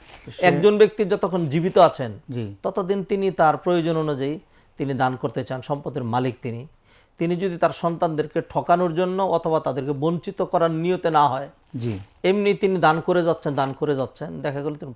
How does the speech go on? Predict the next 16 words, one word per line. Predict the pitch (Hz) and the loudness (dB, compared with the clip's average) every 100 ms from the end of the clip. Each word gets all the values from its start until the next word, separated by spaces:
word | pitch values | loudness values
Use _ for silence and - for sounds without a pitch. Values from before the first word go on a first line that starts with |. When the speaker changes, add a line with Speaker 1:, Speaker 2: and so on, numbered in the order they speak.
| - | -6
Speaker 2:
প্রচুর | 254 254 226 | -6 -2 2
দান | 185 156 | 4 4
করে | 175 143 | 0 0
ফেলেছেন। | 131 120 131 120 135 | -2 -6 -12 -14 -10
Speaker 1:
জি। | 113 101 95 _ | -8 -8 -10 _
Speaker 2:
তার | 156 | -2
সম্পদ | 143 - 170 - 180 151 | 0 0 0 2 2 6
যা | 151 | 4
কামাই | 180 175 170 | 4 2 2
করেছেন, | 180 185 208 208 - | 0 -2 -4 -6 -8
আসার | 156 190 | -12 -8
সাথে | 202 196 180 | -6 -4 -4
সাথে | 185 196 | -4 -2
যা | 170 151 | 0 2
দান | 170 175 | 2 0
করেছেন, | 185 175 208 | -4 -4 -8